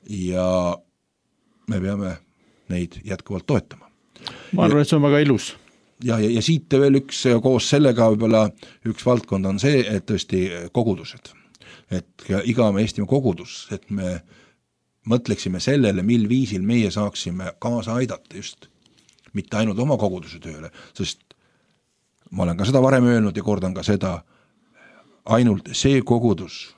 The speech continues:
Speaker 1: kes, ja see kirik, kes teeb välismissionit, ütleme, selles laias tähenduses, eh, sellel on tulevikku. Sest kui me ainult keskendume oma probleemidele,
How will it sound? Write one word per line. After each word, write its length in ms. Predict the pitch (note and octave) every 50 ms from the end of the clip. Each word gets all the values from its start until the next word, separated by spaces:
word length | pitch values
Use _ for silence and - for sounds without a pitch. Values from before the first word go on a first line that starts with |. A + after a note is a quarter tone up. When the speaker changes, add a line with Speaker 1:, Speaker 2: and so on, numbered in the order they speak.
| _ _ _ _ _ _ _ _ _ _ _ _ _ _ _ _ _ _ _ -
Speaker 1:
kes, 220 | G#2 F2+ E2+ - - - - - _ _ _ _ _ _ _ _ _ _
ja 80 | - -
see 80 | - G#2
kirik, 560 | - - - D3 C#3+ C3 G2+ - _ _ - - _ _ _ _ _ _ _ _ _ _ _ _
kes 180 | G2 F2 -
teeb 160 | - F2+ D#2+
välismissionit, 840 | F#2 A2 A#2 G#2+ - G2+ G2 F#2+ - - - D#2 C#2+ _ _ - - _ _ -
ütleme, 180 | _ - D#2+
selles 300 | - F2+ F2+ D#2 - - - -
laias 320 | - F#2 A2 A#2+ F#2+ -
tähenduses, 560 | - G#2+ E2+ D#2 D2+ - - - - - - _ _ _ _ _ _ _ _ _ _ _ _ _ _ _ _ - - - _ _ _ _ -
eh, 200 | A2 F#2 F2+ F2+ F2
sellel 320 | - G#2+ G#2 G2+ F#2 F2 E2
on 80 | D#2+
tulevikku. 560 | D#2 F#2 F#2 E2+ D#2+ - - _ _ - _ _ _ _ _ _ _ _ _ _ _ _ _ _ _ _ _ _ _ _ _ _ _ _ -
Sest 200 | - F#2+ - -
kui 160 | - A2 G2
me 80 | G2+
ainult 160 | G#2 A2+ A2+ G#2+
keskendume 460 | - G#2+ - - G#2 F#2 F2+ F2+ G2
oma 160 | A2+ C3 C#3+ C3 A#2
probleemidele, 720 | A#2 A#2 G#2 A2+ A2 G#2+ G#2 G2 F#2 F2 G2+ G2 G2+ F#2